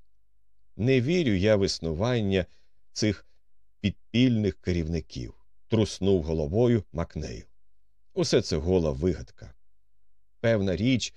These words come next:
має бути ватажок, але я не вірю у злочинницький геній. Так, за цим може критися жменька дуже досвідчених керівників із центральним плануванням,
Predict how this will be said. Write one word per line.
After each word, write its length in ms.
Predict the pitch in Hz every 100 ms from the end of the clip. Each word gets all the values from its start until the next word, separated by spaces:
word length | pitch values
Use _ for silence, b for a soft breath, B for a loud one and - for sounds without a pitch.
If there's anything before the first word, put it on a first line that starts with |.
| b b b
має 220 | 78 85
бути 360 | 73 87 82 78 -
ватажок, 760 | - 90 76 71 107 95 - - - - -
але 220 | 104 98
я 120 | 98 98
не 160 | 104
вірю 380 | 123 175 131 101
у 300 | - 98 92
злочинницький 840 | 85 85 85 - 110 87 80 - 80
геній. 480 | 90 80 62 62 - - - - - -
Так, 280 | - 87
за 160 | 78 90
цим 280 | - 131 113
може 300 | 107 110 87
критися 560 | - 95 87 80 87
жменька 540 | 78 76 110 127 104 90
дуже 340 | 73 95 95 b b b
досвідчених 800 | 80 87 - 90 82 - 87 82
керівників 800 | - 80 78 80 - 110 110 90 b b
із 180 | - 95
центральним 680 | - 90 85 90 95 90 90
плануванням, 920 | 80 82 82 78 82 87 80 67 62